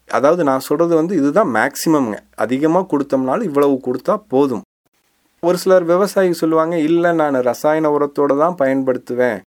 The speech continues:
அப்படின்னு சொல்லும்போது, நாங்க சொல்றது வந்து, அதை பகுதியா குறைச்சிக்குங்க. இது கொடுக்கும்போது நீங்க அதை பகுதியா குறைச்சிட்டு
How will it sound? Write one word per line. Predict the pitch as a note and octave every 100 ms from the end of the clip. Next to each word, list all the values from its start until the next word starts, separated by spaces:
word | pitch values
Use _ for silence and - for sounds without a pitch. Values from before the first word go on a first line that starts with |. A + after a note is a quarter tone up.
| _ _ _ -
அப்படின்னு | C3+ D#3+ F3
சொல்லும்போது, | - C3+ B2+ A#2+ A2+ D#3 A3+
நாங்க | C#3+ C#3+ D3
சொல்றது | C#3 C#3 D#3
வந்து, | D3+ D3 -
அதை | C#3+ D#3
பகுதியா | C#3 D3 F#3 G#3+ G3+
குறைச்சிக்குங்க. | C3+ B2 - - F#2 E2+ - _ _ _ _ _ _ _
இது | C#3 D3
கொடுக்கும்போது | D#3 F3 G3+ F#3+ D#3 D#3+
நீங்க | G#3 E3
அதை | C3+ A#2+ A2+
பகுதியா | C3+ F#3 G3+ G3
குறைச்சிட்டு | D#3 C#3+ D#3 E3